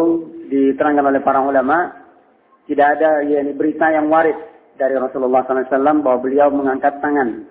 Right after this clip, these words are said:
setelah salat fardu dalam berdoa. Nah, kalau ada,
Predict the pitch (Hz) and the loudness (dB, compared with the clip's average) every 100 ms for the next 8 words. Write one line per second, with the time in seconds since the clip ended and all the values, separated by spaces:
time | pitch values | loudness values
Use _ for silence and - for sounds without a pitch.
0 | _ _ _ _ _ _ _ _ _ _ | _ _ _ _ _ _ _ _ _ _
1 | _ _ 139 135 131 147 - - - 139 | _ _ -6 0 2 0 -6 -16 -4 0
2 | 135 143 127 156 175 147 127 147 147 170 | 0 0 0 2 2 2 2 2 0 -2
3 | - - _ - 127 110 101 - - _ | -8 -20 _ -8 -6 -6 -10 -16 -20 _
4 | _ _ _ _ _ _ _ _ 135 127 | _ _ _ _ _ _ _ _ -4 -2
5 | 104 - - 156 156 196 151 135 127 143 | -2 -4 0 2 4 2 2 2 2 -2